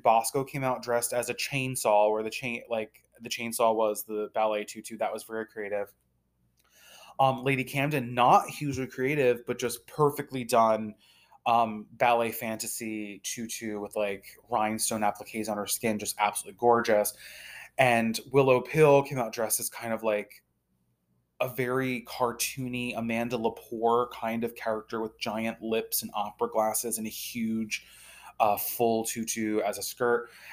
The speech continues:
So, like, some in-, creative interpretations. And then you just had, like, Angeria, who wore a pageant gown with, like, some tulle on it and called it a tutu, and it was not a tutu.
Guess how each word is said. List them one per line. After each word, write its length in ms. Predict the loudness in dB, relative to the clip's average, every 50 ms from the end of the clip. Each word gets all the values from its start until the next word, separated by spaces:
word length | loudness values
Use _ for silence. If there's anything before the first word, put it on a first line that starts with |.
| -6 -2
So, 160 | 0 2 2
like, 100 | 2 2
some 180 | 2 2 2
in-, 280 | 2 0 0 -2 -6 -8
creative 400 | -8 -4 0 2 2 2 2 2
interpretations. 1040 | 0 0 0 0 -2 -2 -2 -4 -8 -6 -4 -4 -2 -2 0 0 0 0 -2 -4 -8 -12 -16 -18 -18 -8 -4 0
And 100 | 2 4
then 60 | 4
you 80 | 4
just 160 | 4 2 2 4
had, 220 | 4 4 6 6
like, 180 | 4 4 2 0
Angeria, 800 | -2 -2 -2 -2 -2 0 0 0 2 4 4 4 4 2 0 -2
who 100 | -4 -4
wore 400 | -4 -2 2 4 4 4 4 2
a 60 | -2
pageant 460 | 0 2 4 4 4 4 0 -4 -2
gown 420 | 0 2 2 4 2 2 0 -2 -6 -6
with, 240 | -6 -6 -4 0 2
like, 380 | 2 4 2 0 -4 -10 _ _ _ _ _ _ _ _ -2
some 220 | -2 -2 -2 -4 -6
tulle 440 | -6 -4 -2 -2 2 2 4 4 6
on 200 | 6 6 6 4
it 100 | 2 0
and 120 | -2 -8 -4
called 260 | 2 2 4 4 2
it 80 | 0 -2
a 60 | -4
tutu, 440 | -2 -2 -2 -2 -2 -4 -6 -6 -6
and 140 | -6 -8
it 80 | -8 -8
was 160 | -8 -8 -6
not 260 | -2 -2 -2 -2 -2
a 60 | -4 -8
tutu. 380 | -8 -10 -10 -10 -10 -12 -12